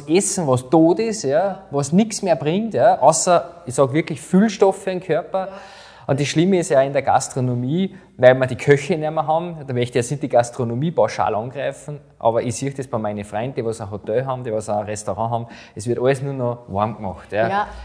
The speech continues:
Speaker 1: Nur
Speaker 2: aber
Speaker 1: noch warm, warm gemacht.
Speaker 2: es gibt natürlich einen Grund, weißt du, die, die letzten guten Restaurants stehen in unmittelbarer Konkurrenz zu den ganzen Convenience-Produkten. Wenn ich,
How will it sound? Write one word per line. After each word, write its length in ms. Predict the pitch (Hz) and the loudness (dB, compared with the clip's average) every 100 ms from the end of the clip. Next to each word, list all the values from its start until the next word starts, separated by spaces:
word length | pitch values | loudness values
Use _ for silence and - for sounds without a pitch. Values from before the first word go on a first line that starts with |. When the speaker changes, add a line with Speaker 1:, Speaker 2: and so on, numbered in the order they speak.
| - | 0
Speaker 1:
Nur 120 | 147 | 4
Speaker 2:
aber 20 | |
Speaker 1:
noch 520 | 170 156 147 - - 110 | 8 8 8 2 -8 6
warm, 360 | 127 147 139 | 8 8 4
warm 260 | 117 127 131 | 4 4 2
gemacht. 160 | 135 | 0
Speaker 2:
es 140 | 131 - | 0 0
gibt 220 | 233 - | -6 0
natürlich 500 | 285 - 247 220 202 | 0 2 0 0 -2
einen 260 | 175 185 175 | -2 -2 -6
Grund, 380 | 165 160 151 - | -6 -2 0 2
weißt 260 | 170 - | 0 0
du, 180 | 214 240 220 - - - | 0 0 -4 -16 -20 -6
die, 580 | 196 190 180 175 - - _ _ - - | 0 2 2 0 -4 -16 _ _ -10 -4
die 80 | |
letzten 560 | 175 185 208 - - 196 | 2 2 2 -2 -4 -2
guten 300 | 208 214 214 | -2 -2 -2
Restaurants 580 | 175 180 180 170 170 185 | -4 -4 -6 -6 -4 -6
stehen 360 | - 175 180 | -6 -4 -4
in 140 | 180 170 | -4 -6
unmittelbarer 800 | - 226 214 214 190 165 170 175 | 0 2 2 0 -2 -2 -2 -4
Konkurrenz 520 | 190 170 170 170 170 | -6 -8 -6 -8 -8
zu 100 | 170 | -10
den 140 | 170 | -8
ganzen 300 | 156 151 156 | -10 -12 -12
Convenience-Produkten. 1300 | 135 160 151 151 147 - - - 139 - - 139 135 _ _ _ _ _ - - - | -10 -8 -6 -8 -10 -12 -12 -10 -12 -14 -14 -14 -14 _ _ _ _ _ -20 -20 -10
Wenn 320 | 147 196 233 | -2 0 2
ich, 360 | 254 247 - | 2 0 -4